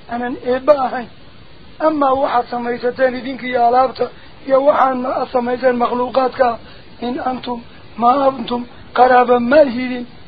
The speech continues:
إلا مفتر، كوا بين أمنا يا ماهان، وعكلا ما يهدين، يا واحد عابد إيسان،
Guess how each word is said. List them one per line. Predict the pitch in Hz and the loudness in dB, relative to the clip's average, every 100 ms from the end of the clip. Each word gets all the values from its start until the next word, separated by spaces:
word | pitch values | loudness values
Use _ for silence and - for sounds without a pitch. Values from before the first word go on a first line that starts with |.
| - | -8
إلا | 262 262 247 240 | -6 2 2 2
مفتر، | 254 359 - - 254 254 240 - - - | 2 0 0 2 2 2 -2 -12 -20 -12
كوا | 262 262 | -2 -2
بين | 214 254 254 | 0 -2 -2
أمنا | 247 254 240 | -4 0 0
يا | 240 240 | 2 0
ماهان، | 254 254 247 247 240 - - - 311 | 2 4 4 4 0 -8 -20 -6 2
وعكلا | 254 254 254 254 | 2 4 2 2
ما | 311 | 2
يهدين، | 339 254 262 254 - - - - | 2 0 -4 -6 -10 -18 -8 0
يا | |
واحد | 277 302 247 240 | 2 4 2 2
عابد | 214 247 262 262 | 2 2 2 -2
إيسان، | 254 233 254 | -2 0 -2